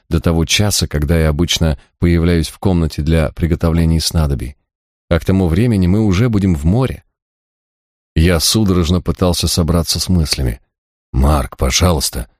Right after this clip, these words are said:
послушай меня. Ты забыл о брате Габриэле, Саймоне Уэллплее, Орфан Стоунгарден". "Но к их гибели я не имела никакого отношения", с пылкостью в голосе произнесла Элис.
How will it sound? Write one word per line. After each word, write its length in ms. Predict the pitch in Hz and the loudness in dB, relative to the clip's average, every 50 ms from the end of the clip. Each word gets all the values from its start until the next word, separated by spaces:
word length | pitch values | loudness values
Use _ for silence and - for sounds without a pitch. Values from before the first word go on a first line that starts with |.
| _ _ _ _ _ _ | _ _ _ _ _ _
послушай 560 | - - - - - 78 104 107 - - 73 | -2 -2 0 0 0 0 0 0 0 0 0
меня. 320 | 69 67 65 65 58 - - _ _ _ _ _ _ _ _ _ _ _ | 0 0 0 0 -2 -4 -6 _ _ _ _ _ _ _ _ _ _ _
Ты 80 | 92 | 0
забыл 420 | 87 80 87 82 73 87 90 90 - | 2 4 2 2 2 2 0 0 0
о 80 | - 85 | 0 -2
брате 360 | 76 85 90 90 82 - 87 | 0 2 0 0 0 0 -2
Габриэле, 680 | 78 73 90 78 73 80 80 85 87 80 65 60 58 - _ _ _ _ _ | 0 0 0 0 2 2 2 2 2 2 0 -2 -6 -8 _ _ _ _ _
Саймоне 640 | - - - - 92 92 92 90 90 90 92 92 - - | -2 0 2 2 2 2 2 2 2 2 2 0 -2 -4
Уэллплее, 800 | - 85 85 101 110 95 78 - 87 87 82 76 67 62 58 - - _ _ _ | -2 0 2 2 2 0 0 0 -2 0 0 0 0 -2 -4 -8 -12 _ _ _
Орфан 400 | 98 107 107 98 - 110 104 95 | 0 0 0 0 0 0 0 0
Стоунгарден". 880 | - - - 120 117 113 95 87 80 92 82 67 65 64 64 58 - - _ _ _ _ _ _ _ _ _ _ _ _ _ _ _ | -2 -2 0 0 0 2 0 0 0 0 -2 -2 -4 -6 -8 -8 -10 -14 _ _ _ _ _ _ _ _ _ _ _ _ _ _ _
"Но 200 | 131 127 127 123 | 0 0 0 0
к 120 | 117 - 139 | 0 0 0
их 200 | 135 113 90 82 | 0 0 0 0
гибели 380 | 92 139 135 101 107 101 104 | 0 0 2 2 2 2 2
я 200 | 104 110 117 113 | 2 2 2 2
не 220 | 107 110 110 110 107 | 2 2 2 2 2
имела 280 | 110 110 110 104 104 | 2 2 2 2 2
никакого 880 | 104 104 104 113 127 123 - 139 127 - - 147 156 139 107 92 92 90 | 2 2 2 2 0 0 -2 -4 -4 -2 -2 0 0 2 2 2 0 0
отношения", 760 | 90 - - 95 92 - - - 92 80 73 71 65 60 - - _ _ _ _ | 0 -2 -2 -2 -2 -2 0 0 0 0 0 0 -2 -4 -8 -10 _ _ _ _
с 100 | - - | -8 -6
пылкостью 580 | - - 95 82 - - 76 - - - 76 | -2 0 0 0 0 -2 -6 -6 -4 -4 -4
в 80 | 69 71 | -4 -2
голосе 400 | 73 104 110 101 90 - - 92 | 0 0 2 2 0 0 -2 -4
произнесла 640 | - - 87 85 78 71 85 82 - - 85 80 78 - | -2 0 0 0 2 0 0 0 0 0 -2 -2 -2 -2
Элис. 420 | - 78 69 55 - - - - | -2 -2 -2 -2 -4 -6 -8 -8